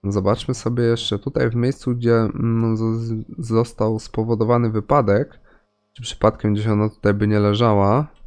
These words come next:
Wypadek gdzieś był chyba, nie, w tym miejscu go nie było, bo tutaj...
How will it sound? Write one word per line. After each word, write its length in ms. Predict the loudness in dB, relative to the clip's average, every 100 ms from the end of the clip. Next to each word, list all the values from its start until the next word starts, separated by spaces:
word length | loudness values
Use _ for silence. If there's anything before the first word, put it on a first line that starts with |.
| -20 -20 _ _ _ _ _ _ -10
Wypadek 380 | -2 0 0
gdzieś 200 | -2 -6
był 180 | -4 -4
chyba, 440 | -2 0 2 2 0
nie, 160 | -2
w 60 | -4
tym 180 | -6 -4
miejscu 300 | -4 -6 -2
go 80 | 0
nie 120 | 0
było, 340 | 0 0 0
bo 120 | -2
tutaj... 400 | -6 -4 -2 -2